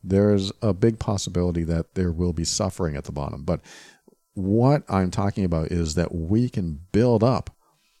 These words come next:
all this anxiety, all this fear about something happening. And I still do it. It's not like I have the magic pill for this, but, uh, I have tools now I'm gonna teach you today. Uh, you may know some of this stuff, but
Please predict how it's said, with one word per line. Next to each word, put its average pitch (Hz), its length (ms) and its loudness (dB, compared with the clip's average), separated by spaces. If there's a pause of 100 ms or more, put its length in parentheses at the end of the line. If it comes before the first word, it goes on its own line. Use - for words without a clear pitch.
(240)
all 95 320 2
this 90 260 -2
anxiety, 80 720 -2
all 90 360 -2
this 80 200 -4
fear 80 680 0 (420)
about 82 320 0
something 101 680 -2
happening. 85 680 -4 (560)
And 131 100 -2
I 196 100 0
still 117 280 0
do 73 180 -4
it. 78 80 -2
It's 101 120 -2
not 131 100 -2
like 123 180 -2
I 101 60 0
have 90 220 -2
the 80 60 -4
magic 78 380 -4
pill 82 260 -6
for - 140 -8
this, - 260 -10
but, 78 200 -4 (480)
uh, 78 120 -4
I 92 100 0
have 92 220 0
tools 98 400 2
now 62 140 -6
I'm 65 80 -8
gonna 67 140 -8
teach - 300 -6
you 60 80 -14
today. 65 380 -8 (400)
Uh, 69 200 -10
you 87 100 -4
may 107 160 0
know 82 180 0
some 71 180 -6
of 64 80 -10
this 67 100 -8
stuff, - 280 -10
but - 160 -4